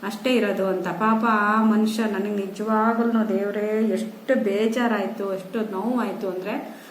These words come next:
ಆ ವಾಯ್ಸಿಗೆ ನನಗೆ ಇವಾಗ್ಲೂ ಅಳು ಬಂದಂಗೆ ಆಗ್ತಾ ಇದೆ. ಆ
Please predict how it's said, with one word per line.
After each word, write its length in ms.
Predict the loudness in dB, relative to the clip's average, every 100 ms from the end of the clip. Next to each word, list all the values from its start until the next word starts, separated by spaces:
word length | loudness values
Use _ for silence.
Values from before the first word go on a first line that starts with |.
| -18 -6
ಆ 140 | -4
ವಾಯ್ಸಿಗೆ 680 | -2 0 0 0 2 4 4
ನನಗೆ 320 | 4 0 0
ಇವಾಗ್ಲೂ 500 | 0 2 4 4 4
ಅಳು 160 | 4 2
ಬಂದಂಗೆ 360 | 0 -2 -4
ಆಗ್ತಾ 260 | -4 -6 -6
ಇದೆ. 520 | -4 -2 -2 -4 -6 -14 -20 -12 -8
ಆ 160 | -6